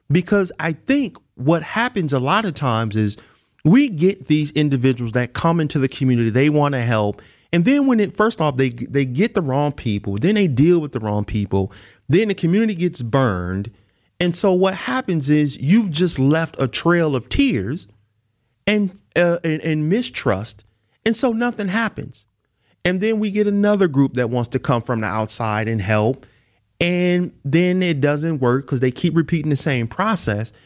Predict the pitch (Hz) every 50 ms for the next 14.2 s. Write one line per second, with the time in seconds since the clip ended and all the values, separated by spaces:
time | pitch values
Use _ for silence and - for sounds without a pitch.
0 | _ _ _ - 226 220 233 220 208 208 196 190 180 180 202 247 247 208 170 139
1 | 113 113 113 104 101 - 170 170 - - - - - 262 269 269 214 180 147 139
2 | 143 165 226 269 269 254 247 220 196 165 165 - - - 190 170 160 - 160 143
3 | - - - - 262 302 330 320 294 269 233 196 160 - - - 139 120 110 101
4 | 92 87 85 98 107 131 - - - - - _ _ _ _ _ _ _ _ _
5 | _ - - 247 254 247 247 196 175 - - - 226 202 - 196 - - 208 202
6 | 160 127 135 165 233 277 311 302 - 214 156 131 135 120 104 92 101 85 - -
7 | - 117 101 87 80 85 87 - - 82 71 - - - _ _ _ _ _ _
8 | _ _ _ _ _ - 135 139 233 285 320 - - - - 147 131 113 113 104
9 | - - - - 175 233 - - - 123 - - 113 87 - - - 87 - 175
10 | - _ _ _ _ _ _ _ _ _ _ _ _ _ - 170 170 175 175 170
11 | 170 170 170 170 170 _ _ _ - 135 151 196 226 247 262 254 254 - - 190
12 | 208 214 190 - 135 120 123 123 113 110 104 101 101 113 110 - _ _ _ _
13 | _ _ _ _ _ _ _ _ _ _ _ _ _ _ _ _ - 127 143 185
14 | 226 285 359